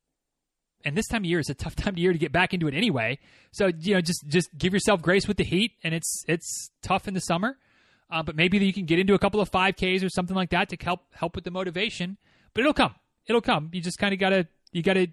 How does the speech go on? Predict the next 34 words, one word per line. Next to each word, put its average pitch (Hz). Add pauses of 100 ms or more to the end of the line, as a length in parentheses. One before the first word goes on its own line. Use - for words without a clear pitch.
(1200)
you 160
kinda 240
gotta 254
force 285
it, 302 (680)
but 175
you 175
also 190
kinda 185
gotta 170
give 156
yourself 160
some 151
permission 147
to 139
not 147
force 120
it 110 (540)
and 120 (760)
kinda 147
figure 180
out 160
what 170
that 151
balance 160
is 156
for -
you. 175
Easier 240
said 262
than 247
done, 240
sure. 220 (500)
Um, 147